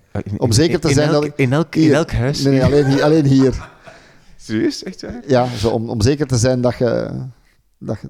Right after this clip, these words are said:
Speaker 2: dat het
Speaker 1: Dat, dat
Speaker 2: blijft.
Speaker 1: misschien, dat, dat je het zou, ja, ja, ik snap het wel.
Speaker 2: Ja.
Speaker 1: Dat het zeker niet
Speaker 2: Maar dat zijn
Speaker 1: voor
Speaker 2: ook de enige die ik
Speaker 1: je meemaakt.
Speaker 2: op die manier
Speaker 1: Oké.
Speaker 2: twee keer heb.
Speaker 1: Alright, goed.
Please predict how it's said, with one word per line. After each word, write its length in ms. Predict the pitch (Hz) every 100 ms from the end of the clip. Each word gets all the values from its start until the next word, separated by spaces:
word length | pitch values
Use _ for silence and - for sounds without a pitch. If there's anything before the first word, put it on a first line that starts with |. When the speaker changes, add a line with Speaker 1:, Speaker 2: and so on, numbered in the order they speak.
| -
Speaker 2:
dat 160 | - 113
het 100 | 117
Speaker 1:
Dat, 140 | - -
dat 120 | 131
Speaker 2:
blijft. 180 | 117 117
Speaker 1:
misschien, 260 | 107 - -
dat, 220 | 120 -
dat 120 | 95
je 60 | 107
het 200 | 104 -
zou, 400 | 101 92 90 87
ja, 100 | 98
ja, 140 | 92
ik 120 | 80
snap 160 | - -
het 140 | 76
wel. 80 | 85 80
Speaker 2:
Ja. 120 | - 202 - - _ _ _
Speaker 1:
Dat 120 | 92
het 200 | 92 -
zeker 280 | 95 - 90
niet 120 | 87
Speaker 2:
Maar 100 | 113
dat 60 | 113
zijn 120 | 131
Speaker 1:
voor 100 | 117
Speaker 2:
ook 60 |
de 60 | 117
enige 260 | 113 101 98
die 140 | 104
ik 220 | - - -
Speaker 1:
je 60 | 85
meemaakt. 540 | 87 85 85 87 -
Speaker 2:
op 100 | 98
die 120 | 95 104
manier 280 | 101 101 95
Speaker 1:
Oké. 200 | - 90
Speaker 2:
twee 160 | 87 113
keer 200 | - -
heb. 100 | - _ - -
Speaker 1:
Alright, 300 | - 85 82
goed. 320 | - - -